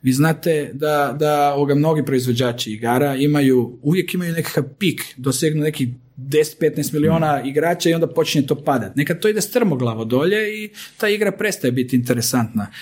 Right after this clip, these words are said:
Speaker 1: ovoga, igračima vrlo brzo. A, ali imate i igre koje su dugoročne i koje jako uspješno održavaju taj kontakt sa igračem,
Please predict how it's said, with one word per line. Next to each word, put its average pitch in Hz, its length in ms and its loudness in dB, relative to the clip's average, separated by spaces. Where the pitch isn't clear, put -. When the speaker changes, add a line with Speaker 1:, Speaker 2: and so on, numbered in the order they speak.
Speaker 1:
ovoga, 120 760 0
igračima 135 480 -2
vrlo 143 260 0
brzo. 135 380 -6
A, 120 340 0
ali 123 200 2
imate 190 280 2
i 190 220 0
igre 202 280 -2
koje 156 220 -2
su 147 160 -4
dugoročne 147 680 0
i 143 80 -6
koje 135 300 2
jako 175 320 2
uspješno 143 560 4
održavaju 127 840 0
taj 143 220 0
kontakt 135 380 -2
sa - 120 -2
igračem, 127 640 0